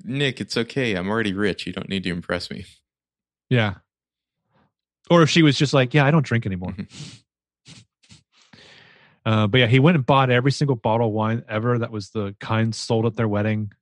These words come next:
Speaker 2: or s-, served at their wedding. Um,
Speaker 1: This
Speaker 2: she's, like, touched by that. And he's like, "Well, you're the only person I would drink this with." And it's like, "Really?"
Speaker 1: Well, it's, like, the second moment now where it's like, "Oh, are they about to have the big romantic moment?" But then no, she pulls back and kinda has to shake her head.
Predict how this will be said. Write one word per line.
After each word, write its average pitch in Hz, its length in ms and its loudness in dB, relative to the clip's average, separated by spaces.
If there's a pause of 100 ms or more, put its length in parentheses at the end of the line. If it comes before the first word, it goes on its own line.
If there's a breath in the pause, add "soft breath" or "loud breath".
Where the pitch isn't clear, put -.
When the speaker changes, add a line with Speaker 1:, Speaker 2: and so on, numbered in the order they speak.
Speaker 2:
or 98 140 -4
s-, 101 180 -10 (220)
served 123 320 -2
at 117 80 -4
their 117 120 -2
wedding. 104 400 -6 (1040)
Um, 107 520 -2
Speaker 1:
This 104 160 -12
Speaker 2:
she's, 120 180 -4
like, 123 100 0
touched 151 260 0
by 143 140 2
that. 131 320 0
And 117 80 -4
he's 131 180 0
like, 123 160 0
"Well, 110 80 0
you're 110 100 0
the 110 60 -4
only 117 160 0
person 120 260 -2
I - 20 2
would 107 120 0
drink 120 180 -2
this - 200 -10
with." 104 240 -8
And - 20 -8
it's 120 160 -4
like, 127 120 -2
"Really?" 320 380 0 (880)
Speaker 1:
Well, 143 120 -2
it's, 139 140 -4
like, 139 160 -4
the 110 60 -12
second 104 480 -2
moment 90 400 -2
now 85 360 -2
where 82 120 -2
it's 80 160 -6
like, 87 160 -4
"Oh, 92 100 0
are 90 100 0
they 90 80 -4
about 87 240 -4
to - 80 -10
have 87 180 -6
the 87 80 -8
big 85 180 -6
romantic 82 480 -8
moment?" 101 440 -2
But 92 160 -8
then 82 120 -6
no, 82 160 -6
she - 140 -14
pulls 80 240 -6
back 78 480 -6
and - 340 -14
kinda - 200 -10
has - 180 -10
to - 60 -10
shake - 240 -8
her - 100 -8
head. 87 300 -8